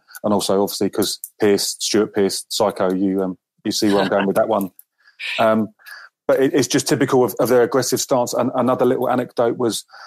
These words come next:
around the time, um, Tottenham beat Manchester City to the place in the Champions League when Peter Crouch scored at the Etihad. I think that might have been circa two thousand ten, two thousand eleven.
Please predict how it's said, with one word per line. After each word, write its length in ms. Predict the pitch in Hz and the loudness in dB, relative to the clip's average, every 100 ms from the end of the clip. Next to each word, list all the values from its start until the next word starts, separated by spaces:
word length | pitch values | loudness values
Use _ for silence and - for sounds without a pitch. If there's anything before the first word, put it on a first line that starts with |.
| - | -10
around 300 | 127 131 139 | -2 0 2
the 80 | 135 | 0
time, 580 | - 139 131 123 123 - - | -2 -2 0 0 -2 -6 -4
um, 560 | 120 120 117 113 113 - _ - | -4 -2 -4 -6 -8 -12 _ -10
Tottenham 420 | - - 135 120 107 | -4 -2 -2 -4 -2
beat 300 | 120 120 - - _ _ | -2 -2 -4 -10 _ _
Manchester 460 | 135 135 131 - 123 | -2 0 -2 -4 -4
City 500 | - 135 - 117 110 - | -2 -2 0 -2 -2 -2
to 160 | 123 107 | 0 0
the 100 | 113 | -2
place 320 | 143 131 - | 0 0 0
in 60 | |
the 80 | 123 | -2
Champions 400 | - 135 127 107 | -2 -2 -2 -2
League 140 | 110 107 | -2 0
when 100 | 110 - | -2 0
Peter 220 | 131 - | 0 0
Crouch 280 | - 131 - | 0 0 0
scored 280 | - 135 131 | 0 2 2
at 120 | 131 - | -2 0
the 100 | 135 | 0
Etihad. 460 | 143 151 147 165 | 2 0 0 -2
I 680 | - _ _ _ _ _ - | -4 _ _ _ _ _ -6
think 140 | 127 | -2
that 100 | 123 | 0
might 200 | 127 120 | 0 0
have 100 | 117 | 0
been 160 | 123 117 | -2 -2
circa 420 | - 131 120 120 | 0 0 0 -2
two 220 | 120 - | -4 -2
thousand 340 | 131 123 120 107 | 0 0 -2 -2
ten, 240 | 147 135 | 0 0
two 160 | 131 139 | 2 2
thousand 300 | 135 135 135 | 4 4 4
eleven. 480 | 143 147 165 160 | 4 2 2 0